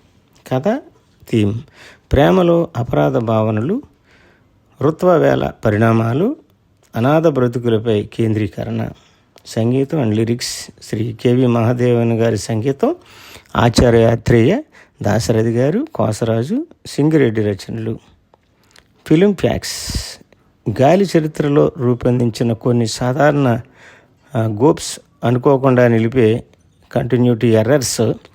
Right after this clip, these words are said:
మరి విజయాలతో సంచలనం. ఒక క్లాసిక్ ప్రేమ కథగా ఇది YouTube-లో, YouTube వీడియోకి విలువైన అంశం. ప్రముఖ పాటలు. వయసే ఒక పూల తోట,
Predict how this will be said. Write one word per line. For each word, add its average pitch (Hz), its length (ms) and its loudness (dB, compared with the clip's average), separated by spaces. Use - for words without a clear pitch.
మరి 120 300 2
విజయాలతో 180 640 2
సంచలనం. 110 760 -2
ఒక 117 180 -4
క్లాసిక్ - 680 -4
ప్రేమ 123 360 4
కథగా 117 380 0
ఇది 110 420 0
YouTube-లో, 131 680 -2
YouTube 123 300 -4
వీడియోకి 120 720 2
విలువైన 120 400 0
అంశం. 113 360 -6
ప్రముఖ 160 260 2
పాటలు. 113 420 0
వయసే 160 480 2
ఒక 113 320 -2
పూల 104 160 0
తోట, 101 320 -6